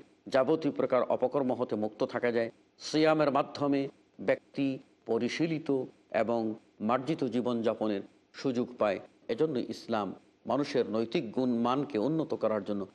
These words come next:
সিয়ামের মতো গুরুত্বপূর্ণ একটি ইবাদত বৎসরে ফরজ করে দিয়েছে একবার।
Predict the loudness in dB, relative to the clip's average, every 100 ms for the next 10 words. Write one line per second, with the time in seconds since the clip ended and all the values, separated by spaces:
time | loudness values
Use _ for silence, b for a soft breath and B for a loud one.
0 | _ -14 -4 0 2 2 2 0 0 0
1 | -2 -2 -4 -4 -2 -2 -2 -2 0 2
2 | 4 4 0 -6 _ _ _ -4 -2 -2
3 | -2 0 0 0 0 0 2 0 0 -2
4 | -4 0 0